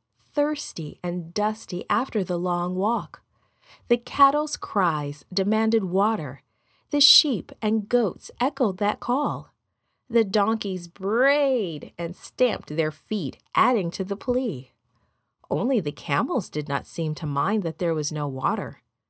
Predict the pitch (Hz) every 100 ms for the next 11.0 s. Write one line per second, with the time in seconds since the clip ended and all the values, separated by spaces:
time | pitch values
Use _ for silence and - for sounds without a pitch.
0 | _ _ _ - 147 131 - 147 151 139
1 | 143 139 143 240 196 - 151 - 165 165
2 | 190 240 143 135 _ _ _ _ _ _
3 | _ _ _ _ _ - 269 269 262 202
4 | 185 185 190 214 - 175 190 185 175 190
5 | 208 - 233 233 202 202 202 208 208 190
6 | 202 220 - 262 254 254 285 175 135 131
7 | _ _ _ _ _ _ _ - 320 339
8 | 277 208 190 175 190 214 190 233 262 -
9 | 180 165 147 147 - 196 180 196 277 330
10 | - 165 147 147 147 143 147 139 135 147